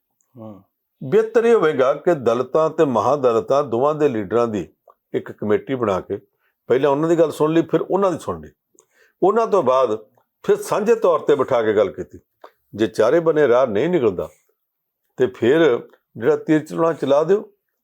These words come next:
Speaker 2: ਫਿਰ ਤੁਸੀਂ ਫੈਸਲਾ ਕਰ ਦਿਓ।
Speaker 1: ਜੀ।
Speaker 2: ਪਰ ਜੇ ਕੋਈ ਰਾਹ ਨਿਕਲ ਸਕਦਾ ਹੋਵੇ, ਤੇ ਸਭ ਤੋਂ ਵੱਡੀ ਗੱਲ ਇਹ ਹੈ ਕਿ ਉਹ ਰਾਹ ਕੱਢਣਾ ਚਾਹੀਦਾ।
Speaker 1: ਜੀ। ਪਰ ਸਾਹਿਬ, ਜਾਂਦੇ ਜਾਂਦੇ ਗੱਲ ਪਾਕਿਸਤਾਨ ਦੀ ਕਰਨੀ ਹੈ। ਉੱਥੇ ਇੱਕ ਫੈਸਲਾ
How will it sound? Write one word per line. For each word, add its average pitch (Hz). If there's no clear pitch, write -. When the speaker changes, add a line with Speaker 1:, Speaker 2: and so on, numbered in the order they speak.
Speaker 2:
ਫਿਰ 107
ਤੁਸੀਂ 131
ਫੈਸਲਾ 147
ਕਰ 160
ਦਿਓ। 175
Speaker 1:
ਜੀ। 110
Speaker 2:
ਪਰ 202
ਜੇ 160
ਕੋਈ 196
ਰਾਹ 208
ਨਿਕਲ 165
ਸਕਦਾ 208
ਹੋਵੇ, 113
ਤੇ 151
ਸਭ 190
ਤੋਂ 208
ਵੱਡੀ 147
ਗੱਲ 131
ਇਹ 127
ਹੈ 127
ਕਿ 123
ਉਹ 107
ਰਾਹ 107
ਕੱਢਣਾ 95
ਚਾਹੀਦਾ। 95
Speaker 1:
ਜੀ। 101
ਪਰ 156
ਸਾਹਿਬ, 202
ਜਾਂਦੇ 143
ਜਾਂਦੇ 170
ਗੱਲ 165
ਪਾਕਿਸਤਾਨ 135
ਦੀ 143
ਕਰਨੀ 123
ਹੈ। 165
ਉੱਥੇ 170
ਇੱਕ 226
ਫੈਸਲਾ 151